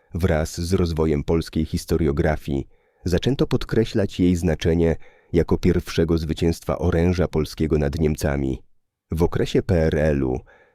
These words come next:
Cedynia stała się jednym z kluczowych elementów państwowej propagandy historycznej.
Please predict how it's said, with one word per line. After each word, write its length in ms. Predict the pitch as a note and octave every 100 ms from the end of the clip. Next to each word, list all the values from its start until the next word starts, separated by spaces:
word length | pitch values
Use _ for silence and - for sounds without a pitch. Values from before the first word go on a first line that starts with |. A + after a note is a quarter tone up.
| -
Cedynia 500 | F#2 D#2 F2+ F2 E2
stała 300 | - D2+ D2
się 240 | D#2+ D#2
jednym 280 | E2 D#2+ E2
z 80 | -
kluczowych 520 | F2 E2 E2 D#2 -
elementów 520 | D2 D2+ D#2+ E2+ -
państwowej 560 | D#2+ D#2 - E2 D#2 D#2
propagandy 560 | - - D#2 D#2+ D#2+
historycznej. 760 | D2+ - E2 E2 - B1+ C2 D2